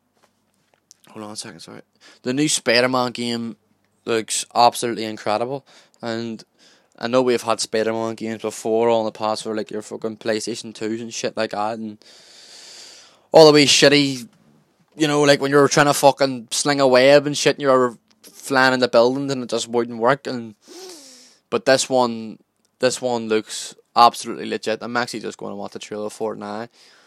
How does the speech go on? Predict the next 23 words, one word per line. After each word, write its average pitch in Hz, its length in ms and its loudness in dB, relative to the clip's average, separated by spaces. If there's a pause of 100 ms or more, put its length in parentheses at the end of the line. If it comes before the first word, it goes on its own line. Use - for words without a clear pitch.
(180)
but, 117 180 0
um, 113 380 0 (1040)
yeah, 117 300 -2 (180)
definitely, 127 580 4
definitely 110 440 0
looking 107 200 -6
forward 104 280 -6
to - 60 -16
Spider-Man. 113 600 -4
I, - 40 -6
I'm 120 80 -8
not 131 160 0
even 110 140 -6
sure 113 200 -4
when 107 140 -2
it's 107 100 -8
out. 107 120 -4
I - 20 -6
think 139 180 -8
it 139 40 -8
might 117 140 -6
be, 110 140 -6
like, 107 220 -4